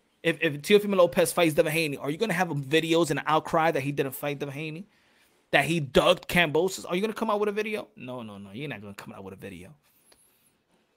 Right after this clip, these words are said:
That's what I mean about that. There's channels out there that just don't wanna, don't wanna keep it real, unbiasedly, logically, and objectively. Why, why, why, why, why, why, why?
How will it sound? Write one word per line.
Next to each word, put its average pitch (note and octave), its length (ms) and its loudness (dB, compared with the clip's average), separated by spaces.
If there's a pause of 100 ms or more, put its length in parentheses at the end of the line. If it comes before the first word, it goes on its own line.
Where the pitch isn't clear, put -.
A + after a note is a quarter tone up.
(1400)
That's D#3 140 -2
what F3 140 -2
I C#3 40 -6
mean D#3 200 -4
about B2+ 180 -4
that. B2+ 260 -4
There's C3 220 -2
channels E3 320 2
out C#3 140 0
there B2+ 100 -2
that B2 80 0
just C#3+ 260 -4
don't C3 200 -4
wanna, C3+ 260 -2
don't C3+ 200 0
wanna C#3 120 -2
keep D3 240 -6
it C3+ 60 0
real, D#3 340 0 (220)
unbiasedly, D3+ 500 2
logically, D3 400 0
and C#3+ 80 0
objectively. C3 580 -2 (200)
Why, D#3+ 220 -6
why, D#3+ 160 -4
why, E3+ 200 -6
why, B2+ 160 -12
why, C#3+ 220 -8
why, G#3+ 120 -8
why? D#3+ 180 -10